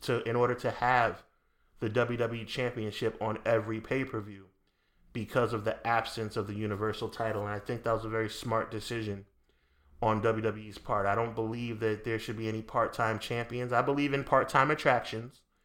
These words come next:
and Brock Lesnar is definitely a sme-, a special attraction.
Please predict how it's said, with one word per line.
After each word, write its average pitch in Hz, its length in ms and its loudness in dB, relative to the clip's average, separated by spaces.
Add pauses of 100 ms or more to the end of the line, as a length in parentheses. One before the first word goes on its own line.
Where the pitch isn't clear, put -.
(360)
and 120 160 2
Brock 123 260 8
Lesnar 120 400 4
is 110 80 0
definitely 127 380 0
a 127 60 -2
sme-, 127 380 -2
a 117 100 2
special 123 440 0
attraction. 127 600 2